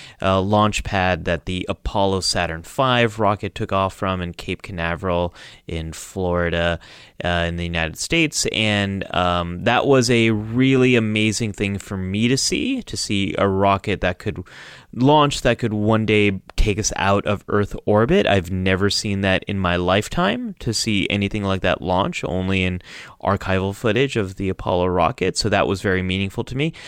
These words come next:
I've been having discussions with people this week about, like,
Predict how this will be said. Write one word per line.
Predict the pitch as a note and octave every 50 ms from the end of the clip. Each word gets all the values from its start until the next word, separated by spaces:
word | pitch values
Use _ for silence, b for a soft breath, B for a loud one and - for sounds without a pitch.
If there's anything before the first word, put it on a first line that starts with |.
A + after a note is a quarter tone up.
| B B B
I've | - A2+ A#2 B2
been | C3 B2+
having | C#3 D3+ E3 E3+ F#3+ F#3
discussions | E3+ E3+ - - G#3 G#3 G3+ - A3 G#3+ G#3 -
with | A3 G#3+ -
people | - A3 A3 - C4+ C#4 D4 D4 C#4
this | - C4+ B3+ - -
week | A#3 B3 C#4+ D4 -
about, | F3 B2+ B2 B2+ C3 C3+ C#3 - -
like, | D3 C#3+ C#3 C#3 C3+ -